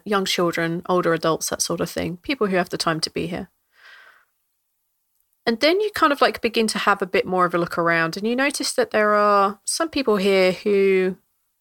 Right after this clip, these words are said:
especially some of the kind of, like, younger looking monks, younger looking clerics, seem to be sporting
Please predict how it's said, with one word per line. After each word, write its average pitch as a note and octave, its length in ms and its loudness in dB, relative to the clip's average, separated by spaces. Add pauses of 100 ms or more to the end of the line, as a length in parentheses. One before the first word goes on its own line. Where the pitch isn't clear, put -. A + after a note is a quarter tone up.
(100)
especially E4 500 -2
some C4+ 300 0
of B3 80 -2
the G#3+ 280 4
kind G#3 140 0
of, F#3 80 -2
like, - 340 -4
younger G3+ 320 0
looking F#3+ 360 -2
monks, F#3+ 440 -2
younger F#3 260 -2
looking F#3 260 -4
clerics, - 680 -2 (640)
seem - 260 -6
to - 80 -12
be E4 60 -4
sporting A#3 760 -2